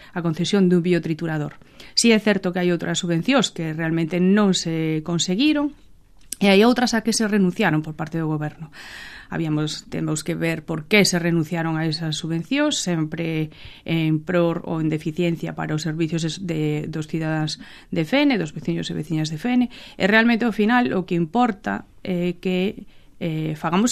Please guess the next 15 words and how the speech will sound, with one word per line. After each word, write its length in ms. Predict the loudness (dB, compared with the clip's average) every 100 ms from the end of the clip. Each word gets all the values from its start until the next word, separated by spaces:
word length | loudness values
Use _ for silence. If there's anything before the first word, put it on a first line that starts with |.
| 2
inversións. 640 | 0 -4 -6 -8 -12 -10
Fene 240 | -4 -2
leva 240 | -2 -2 -2
moito 240 | -2 -2
tempo 320 | 2 2 2
sin 160 | -2 -2
ter 160 | -2 0
inversións 720 | -2 -4 -4 -4 -6 -8 -14 -20 -20 -2
interesantes. 880 | 0 0 -2 -4 -6 -6 -10 -12 -6
Temos 240 | -4 -4
un 160 | -2 -2
montón 160 | -2
de 80 | -2
patrimonio 560 | 0 2 2 4 2 0
sin 560 | -2 -2 -2 -4 -6